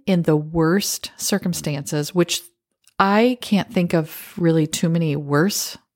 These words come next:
worse situations than what he was talking about, even in the worst circumstances,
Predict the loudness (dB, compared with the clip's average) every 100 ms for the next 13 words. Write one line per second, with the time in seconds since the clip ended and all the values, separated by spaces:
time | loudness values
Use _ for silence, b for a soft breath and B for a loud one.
0 | _ _ -14 -2 2 2 0 -6 -8 -4
1 | -2 2 2 2 2 0 2 0 2 0
2 | -2 0 2 2 -2 -4 -4 -2 2 4
3 | 2 0 -4 B B B B B B 2
4 | 4 6 4 4 2 2 2 0 -2 -2
5 | 0 -2 -2 -4 -4 -6 -8 -10